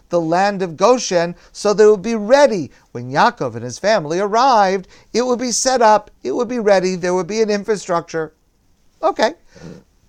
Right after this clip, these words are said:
You have a big group, they go slowly, there are a lot of children. Send one person up ahead and prepare the camp, prepare the way. Makes perfect sense. Says Rashi, the famous Rashi,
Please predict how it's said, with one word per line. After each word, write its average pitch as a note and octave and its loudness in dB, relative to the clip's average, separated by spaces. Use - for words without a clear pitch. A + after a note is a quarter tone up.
You D#3 2
have C#3+ 0
a C3 -6
big A#2+ -8
group, C4+ -2
they A#2+ -6
go B2+ -4
slowly, A#3+ 4
there F3 -4
are - -2
a B2 -6
lot A#2+ -4
of B2 -8
children. A3+ 4
Send C4 0
one B3 4
person A3 -2
up F#3 -4
ahead F3 2
and D3 -6
prepare D#3+ -2
the C#3+ -8
camp, G#2+ -12
prepare C#3+ -6
the A2+ -10
way. D#2+ -18
Makes F3+ -4
perfect C3+ -8
sense. - -20
Says E3+ 0
Rashi, E3 2
the B2+ -10
famous A#2+ -10
Rashi, F2+ -16